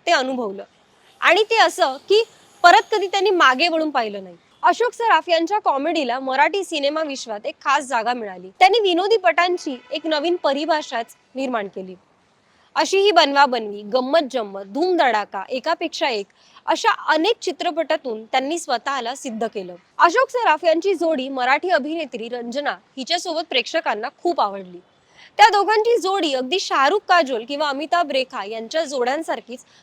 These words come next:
मराठीतही गाजली. त्या दोघांच्या चित्रपटांना प्रचंड फॅन फॉलोइंग मिळत होतं. विनोदी अभिनेता म्हणून अशोक सराफ यांची ओळख जरी निर्माण झाली होती, तरी त्यांना एक रोमॅन्टिक हिरो म्हणून देखील ओळख ही निर्माण झाली. अशोक सराफ यांचं एक अतिशय गाजलेलं रोमॅन्टिक गाणं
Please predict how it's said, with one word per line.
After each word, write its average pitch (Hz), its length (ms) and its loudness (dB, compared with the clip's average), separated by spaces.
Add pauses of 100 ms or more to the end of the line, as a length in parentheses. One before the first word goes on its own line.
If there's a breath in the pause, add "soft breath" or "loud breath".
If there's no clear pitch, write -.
(100)
मराठीतही 285 640 2
गाजली. 180 400 -8 (580 soft breath)
त्या 440 120 8
दोघांच्या 392 460 2
चित्रपटांना 381 760 0
प्रचंड 370 560 -4 (100)
फॅन 285 260 0
फॉलोइंग 285 300 -2
मिळत 220 220 -4
होतं. 190 220 -18 (140)
विनोदी 381 380 4
अभिनेता 370 560 2
म्हणून 277 280 -2
अशोक 330 280 -6
सराफ 240 380 -2
यांची 254 300 -6
ओळख 277 320 -2
जरी 320 220 -2
निर्माण 302 460 0
झाली 370 240 -2
होती, 311 300 -8 (380 soft breath)
तरी 403 180 6
त्यांना 339 300 2
एक 381 120 2
रोमॅन्टिक 339 640 2
हिरो 339 180 0
म्हणून 330 300 0
देखील 277 380 -4 (360 soft breath)
ओळख 277 300 6 (200)
ही 370 60 2
निर्माण 247 360 -2
झाली. 185 260 -14 (640 soft breath)
अशोक 466 280 2
सराफ 311 380 4
यांचं 294 340 0
एक 392 180 -2
अतिशय 370 380 0
गाजलेलं 294 520 2
रोमॅन्टिक 294 500 -2
गाणं 247 360 -4